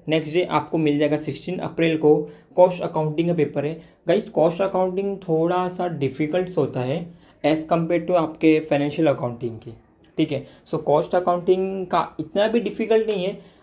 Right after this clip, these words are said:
आपको थोड़ा बहुत, अ, देखिए practical questions है,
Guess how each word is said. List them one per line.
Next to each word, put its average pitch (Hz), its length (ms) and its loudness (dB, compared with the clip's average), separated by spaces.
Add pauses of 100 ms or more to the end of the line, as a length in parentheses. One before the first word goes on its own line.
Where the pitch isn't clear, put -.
आपको 151 260 4
थोड़ा 190 320 4
बहुत, 202 300 4
अ, 151 320 4 (400)
देखिए 160 360 0 (220)
practical 180 440 2
questions 185 520 0
है, 196 220 -4